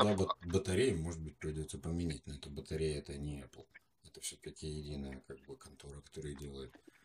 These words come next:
Speaker 1: А
Speaker 2: Ну, все-таки, все-таки мне все-таки хочется чуть-чуть побольше ресурсов по памяти.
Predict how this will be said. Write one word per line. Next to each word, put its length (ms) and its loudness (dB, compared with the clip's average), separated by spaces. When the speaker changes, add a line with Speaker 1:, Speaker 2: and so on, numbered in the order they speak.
Speaker 1:
А 180 -16
Speaker 2:
Ну, 220 12
все-таки, 1900 12
все-таки 920 12
мне 400 12
все-таки 460 12
хочется 500 12
чуть-чуть 520 12
побольше 760 12
ресурсов 640 12
по 160 12
памяти. 600 12